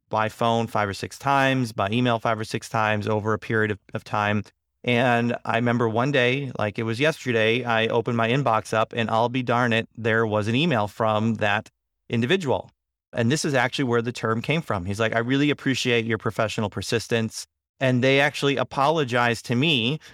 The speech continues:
for not responding and said, you know, "They've been busy." I forget exactly what the, what the challenge was at the time,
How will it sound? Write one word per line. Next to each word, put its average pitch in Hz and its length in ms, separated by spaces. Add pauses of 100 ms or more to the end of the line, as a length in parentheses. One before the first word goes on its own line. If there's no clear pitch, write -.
(100)
for 120 400
not 127 220
responding 120 760
and 117 220
said, 120 380 (280)
you 120 100
know, 110 200
"They've 107 460
been 98 140
busy." 139 380
I 113 60
forget 120 260
exactly 117 420
what 110 200
the, 107 80
what 117 200
the 110 80
challenge 160 400
was 147 200
at 143 80
the 135 60
time, 131 320